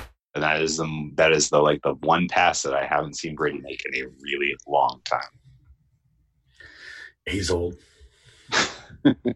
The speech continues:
Speaker 2: Well, we've been, we've been negative. We should say some nice stuff. I kind of, I was just peeking at some of my notes.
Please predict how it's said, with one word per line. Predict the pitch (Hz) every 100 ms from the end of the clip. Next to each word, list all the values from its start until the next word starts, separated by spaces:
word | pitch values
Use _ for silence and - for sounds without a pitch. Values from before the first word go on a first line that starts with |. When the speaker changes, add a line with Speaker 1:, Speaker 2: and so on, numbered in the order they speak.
| - - - - - 160 - - - 123 -
Speaker 2:
Well, | 139
we've | 139 151
been, | 160
we've | 143 208 214
been | 202 151
negative. | 135 127 123
We | 143
should | 156 156
say | - 143
some | - 120
nice | 104 98
stuff. | - 101 101
I | 131
kind | 117 135 131
of, | -
I | 127
was | 127
just | 127 -
peeking | 143 127 127
at | 113 -
some | 123 110
of |
my | 107 104
notes. | 104 104 113 - -